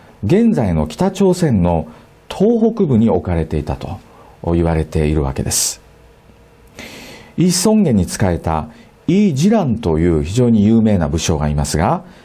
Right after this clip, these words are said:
あ、このイ・ジランという人物は満州人女真族の指導者であったわけなんです。え、当時満州人は、あ、もともとモンゴル人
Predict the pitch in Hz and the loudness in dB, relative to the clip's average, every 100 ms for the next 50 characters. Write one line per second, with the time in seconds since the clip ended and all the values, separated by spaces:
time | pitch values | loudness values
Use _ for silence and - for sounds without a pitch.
0 | - - - - 196 208 202 - - - | -20 -8 -6 -2 2 2 2 0 -4 -2
1 | 180 202 170 226 175 90 - 71 78 73 | 0 2 2 0 0 -2 -6 -4 -2 0
2 | 85 78 - - 80 69 - - - - | 0 -2 -2 -2 -2 -4 -10 -20 -20 -20
3 | - 87 117 131 131 - 131 104 80 73 | -8 -2 0 0 -2 0 0 0 -2 -2
4 | 71 87 117 - 247 208 92 - 76 80 | 0 0 0 0 2 2 0 -4 -2 -2
5 | 76 - - - 87 - 165 233 208 92 | -2 -8 -12 -4 -4 0 0 2 0 -2
6 | 76 69 - - 76 - 67 67 69 65 | -2 -4 -6 -10 -10 -6 -4 -4 -4 -4
7 | 65 - - - - - - - - - | -4 -4 -6 -8 -20 -20 -20 -20 -20 -20
8 | - - - - - - - - - - | -20 -20 -20 -20 -20 -20 -20 -20 -20 -20
9 | - - - - - - - - - - | -20 -20 -18 -16 -16 -16 -20 -20 -20 -20
10 | - - - - 87 - 156 101 98 92 | -20 -20 -12 -4 -4 0 0 2 2 2
11 | 85 104 123 127 131 98 82 71 71 92 | 2 0 0 0 0 0 -2 -2 0 0
12 | 85 - - - _ - 82 80 80 113 | -2 -8 -16 -20 _ -6 -2 0 0 0
13 | 196 196 175 131 98 117 202 226 226 175 | 0 0 2 2 2 2 2 2 2 0
14 | 117 69 | -2 -4